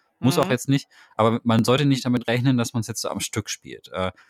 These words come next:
Speaker 1: ich hab so, was ich so vom Gefühl habe, ich glaube, dass die älteren Wolfensteins eher sowas waren, was man so auch mal an zwei, drei Abende am Stück zocken konnte.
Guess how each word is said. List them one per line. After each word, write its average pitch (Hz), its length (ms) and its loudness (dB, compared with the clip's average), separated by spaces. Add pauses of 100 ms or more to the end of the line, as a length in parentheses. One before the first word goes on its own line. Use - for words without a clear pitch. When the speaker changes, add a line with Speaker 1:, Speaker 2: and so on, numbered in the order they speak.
Speaker 1:
ich - 60 -2
hab 127 120 0
so, 147 200 2
was 131 180 -2
ich 139 140 -4
so 147 340 4
vom 131 220 0
Gefühl 160 500 0
habe, 143 320 2
ich - 180 -10
glaube, 131 220 2
dass 135 160 -4
die - 140 -8
älteren 123 340 -2
Wolfensteins 120 720 2
eher 104 180 0
sowas 110 300 -2
waren, 107 180 2
was 104 160 -4
man 104 100 -2
so 101 140 -2
auch 85 160 0
mal 101 240 4
an 90 180 0
zwei, - 200 -2
drei 95 100 -6
Abende 110 320 2
am 98 80 0
Stück - 300 -6
zocken 147 260 -2
konnte. 139 320 2